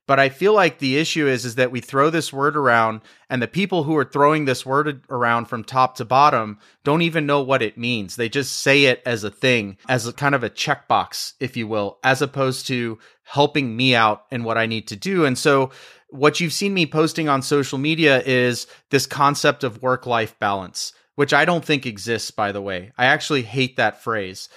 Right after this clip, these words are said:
There's no such thing, because there's gonna be times that work is gonna be busy and there's gonna be times that life is gonna be busy. And we have to actually take the initiative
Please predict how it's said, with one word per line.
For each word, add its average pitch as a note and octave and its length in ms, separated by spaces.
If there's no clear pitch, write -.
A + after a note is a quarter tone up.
There's C#3+ 200
no D#3 220
such F3 360
thing, C#3 280
because B2 260
there's C3+ 160
gonna D#3+ 240
be D#3 160
times C#3 400
that A2 220
work C#3 240
is D3+ 120
gonna D3+ 220
be D3+ 140
busy C#3 320
and C#3 100
there's B2 140
gonna B2+ 160
be C3 100
times B2+ 360
that A#2 140
life A#2+ 360
is G#2 100
gonna G#2+ 220
be G#2+ 140
busy. G2 460
And A#2+ 200
we D#3+ 180
have D#3+ 280
to C#3 280
actually C3 500
take C3+ 320
the B2+ 160
initiative C#3+ 720